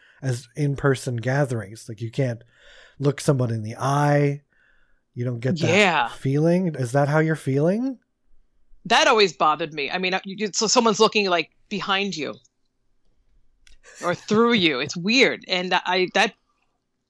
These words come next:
Speaker 2: I don't, we're not making contact, normal human contact, like we would in a conversation. So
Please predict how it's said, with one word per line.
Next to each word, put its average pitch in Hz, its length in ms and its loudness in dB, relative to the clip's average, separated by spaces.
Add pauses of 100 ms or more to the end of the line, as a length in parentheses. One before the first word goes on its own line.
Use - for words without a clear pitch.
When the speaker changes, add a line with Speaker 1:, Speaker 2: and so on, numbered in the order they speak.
(480)
Speaker 2:
I 208 100 4
don't, 254 160 2 (580)
we're 226 140 4
not 269 180 4 (200)
making 247 340 0
contact, 240 560 0
normal 208 280 0
human 202 320 0
contact, 208 400 0
like 165 100 2
we 151 60 -2
would 175 180 0
in 170 40 -2
a 165 60 -4
conversation. 180 760 2
So 147 340 2